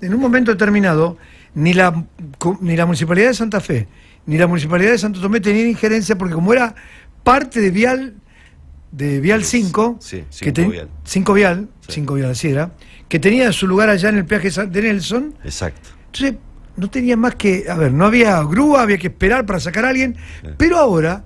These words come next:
Speaker 1: el tema del peaje terminó. Entonces, digo,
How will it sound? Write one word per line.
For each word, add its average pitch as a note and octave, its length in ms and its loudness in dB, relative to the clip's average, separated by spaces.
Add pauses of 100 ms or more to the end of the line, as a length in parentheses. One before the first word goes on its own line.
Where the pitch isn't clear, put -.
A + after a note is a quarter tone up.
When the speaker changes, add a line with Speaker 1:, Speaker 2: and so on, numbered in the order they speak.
(420)
Speaker 1:
el D#3 120 -12
tema C#4 140 0
del A#3+ 100 -2
peaje A#3+ 240 0
terminó. E3+ 600 -2 (540)
Entonces, G3 380 -2 (120)
digo, E3 580 0